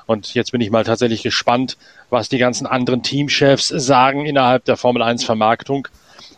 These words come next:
ob die tatsächlich auf ihrer harten Linie bleiben und sagen, "Wir wollen aber Andretti nicht, wir wollen überhaupt niemanden." Dann würden die sich ziemlich blamieren, wenn die sich tatsächlich jetzt auf die Hinterbeine stellen und das Team, was vom Verband schon abgesegnet ist, zu torpedieren versuchen.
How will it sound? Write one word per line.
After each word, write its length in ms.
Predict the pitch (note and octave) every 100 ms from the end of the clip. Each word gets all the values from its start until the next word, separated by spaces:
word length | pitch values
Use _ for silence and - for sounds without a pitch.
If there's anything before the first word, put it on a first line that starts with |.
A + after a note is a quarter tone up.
| -
ob 200 | C3 -
die 120 | B2
tatsächlich 480 | - A#2+ B2 A#2+ C3
auf 100 | B2+
ihrer 240 | B2+ A#2+
harten 280 | A#2 C3 B2
Linie 300 | A#2+ B2 B2
bleiben 300 | B2 A#2+ A#2+
und 100 | A#2
sagen, 300 | B2+ A#2+ A#2
"Wir 120 | A2+
wollen 360 | A#2+ C3 B2+ B2+
aber 240 | B2+ A#2
Andretti 460 | A#2 A2 A2+ - B2+
nicht, 260 | C#3 -
wir 80 | A#2+
wollen 220 | B2 B2
überhaupt 480 | B2 G#2+ B2+ C3 -
niemanden." 640 | A2+ B2 A#2+ A2 A2+ C3 C3+ _ - - - - _ _ - - -
Dann 380 | - B2 D#3+ E3
würden 420 | C3 B2+ D3 C#3 A#2+
die 180 | C#3
sich 460 | D3 F3+ D#3+ - -
ziemlich 380 | - F#3+ F3 -
blamieren, 500 | F3+ F3+ G3 B2+ G#2+
wenn 120 | A2+
die 80 | A#2+
sich 160 | A#2 -
tatsächlich 420 | C3 B2 C#3+ C3
jetzt 140 | C3+
auf 80 | C3+
die 100 | C#3
Hinterbeine 520 | C3 C3+ B2+ B2 B2
stellen 420 | - B2+ B2 C3+ - - - -
und 180 | A#2+ A#2
das 160 | B2 -
Team, 300 | C3+ D3 A#2
was 180 | B2 -
vom 180 | B2+
Verband 420 | - B2 A#2+ C3 -
schon 220 | C#3+ B2
abgesegnet 640 | C3 - C3 C#3 C3+ C3+
ist, 360 | C#3 C3 - -
zu 280 | - C3 B2
torpedieren 640 | - C3 C3+ D3 D3 A#2+
versuchen. 480 | - A2+ A#2 A2+